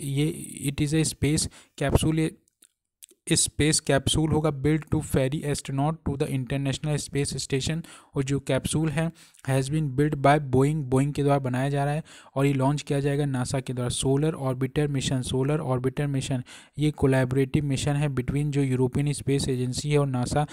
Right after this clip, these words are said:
dedicated to solar and heliosphere, heliosphere, solar and heliosphere physics। ये स्टडी करेगा about जो डेवलपमेंट है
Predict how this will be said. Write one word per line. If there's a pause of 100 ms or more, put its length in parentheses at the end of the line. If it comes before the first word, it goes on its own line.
(280)
dedicated (140)
to
solar (180)
and (140)
heliosphere, (460)
heliosphere,
solar
and
heliosphere
physics। (960)
ये
स्टडी
करेगा
about
जो
डेवलपमेंट
है